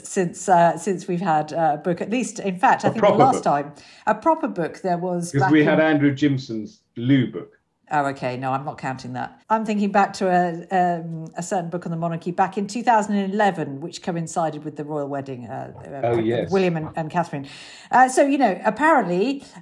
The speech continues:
Speaker 1: uh, in publishing terms, so long as nothing's been written for two years, you can write another book about it. So I think, you know, I'm,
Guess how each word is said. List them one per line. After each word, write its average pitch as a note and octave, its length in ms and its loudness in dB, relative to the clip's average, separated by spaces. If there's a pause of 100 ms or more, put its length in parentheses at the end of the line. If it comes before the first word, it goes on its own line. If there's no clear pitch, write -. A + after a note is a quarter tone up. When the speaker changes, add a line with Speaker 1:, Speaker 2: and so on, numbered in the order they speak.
Speaker 1:
uh, G#3+ 180 6
in G#3+ 160 -2
publishing G#3 460 -4
terms, A3 580 0
so - 160 -6
long A3+ 200 2
as G#3 120 -2
nothing's G#3 320 -2
been F#3+ 200 -2
written F3+ 200 -6
for - 80 -12
two G#3 220 -2
years, F3 400 2
you E3+ 100 -6
can E3 160 -8
write D#3+ 160 0
another D3+ 260 -4
book C#3+ 200 -10
about C3 320 -2
it. - 100 -12
So F3 140 0
I F3+ 100 4
think, F3 240 -4
you E3 60 -4
know, D3+ 100 -2
I'm, F3+ 220 -2